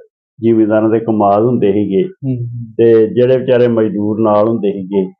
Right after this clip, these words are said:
Speaker 1: ਉਹ ਵੀ ਨਾਲ ਉੱਥੇ ਹੀ ਹੁੰਦੇ ਸੀਗੇ,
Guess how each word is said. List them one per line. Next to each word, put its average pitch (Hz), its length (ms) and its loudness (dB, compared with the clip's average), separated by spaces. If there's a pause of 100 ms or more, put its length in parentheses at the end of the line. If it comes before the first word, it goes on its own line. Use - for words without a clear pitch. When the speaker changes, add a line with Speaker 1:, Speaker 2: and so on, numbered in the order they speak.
(500)
Speaker 1:
ਉਹ 120 260 2
ਵੀ 120 380 2 (120)
ਨਾਲ 104 300 4
ਉੱਥੇ 107 260 -2
ਹੀ 117 80 2
ਹੁੰਦੇ 95 220 -2
ਸੀਗੇ, 95 400 -2